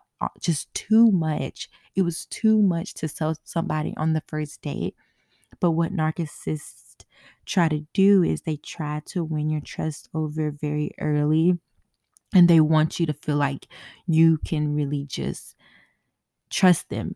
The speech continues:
fully. They want to gain your trust fully. They wanna gain you fully, and they wanna make you see, they wanna make it seem like you know them, or at least this fake persona that they're trying to portray. They're really big on love bombing.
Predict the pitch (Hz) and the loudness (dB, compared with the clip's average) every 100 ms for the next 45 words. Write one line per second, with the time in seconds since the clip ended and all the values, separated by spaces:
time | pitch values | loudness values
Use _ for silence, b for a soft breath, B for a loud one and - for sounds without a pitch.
0 | - - 175 151 151 165 165 165 175 180 | -12 2 2 4 0 0 2 4 2 0
1 | 165 151 156 151 - 151 147 - 160 151 | -2 -2 -2 -4 -4 -6 -6 -8 -4 -2
2 | 151 151 147 151 147 - - - - - | -2 -2 -2 -2 -4 -6 -6 -4 -2 -2
3 | - - 151 156 160 - - 160 170 190 | -4 -4 -2 2 0 -2 -2 0 2 2
4 | 196 - 156 160 151 151 151 160 151 151 | 2 0 0 0 0 0 0 0 0 -2
5 | - _ 156 151 - - - 175 160 - | -6 _ -6 -6 -2 -4 -2 -4 -6 4
6 | 180 185 233 247 208 185 175 185 170 160 | 6 8 8 8 6 0 -4 -2 -2 -4
7 | - 160 151 151 156 147 156 B B 170 | -4 -4 -2 -4 -4 -6 -6 B B -4
8 | - 180 190 - 165 - - 165 160 - | -2 -2 0 -2 -4 -8 -4 -4 -4 -4
9 | 165 - 160 156 156 147 143 151 147 - | -6 -6 -4 -2 -2 -2 -4 -6 -6 -6
10 | 151 143 143 - - - - 151 147 156 | -6 -6 -8 -10 -6 -6 -4 -4 -2 -4
11 | 160 151 147 147 147 151 147 147 143 151 | -2 -2 -2 -2 -2 -2 -2 -2 -2 -2
12 | 143 143 143 151 160 170 185 214 208 214 | -2 -2 -4 -6 -4 0 4 4 4 0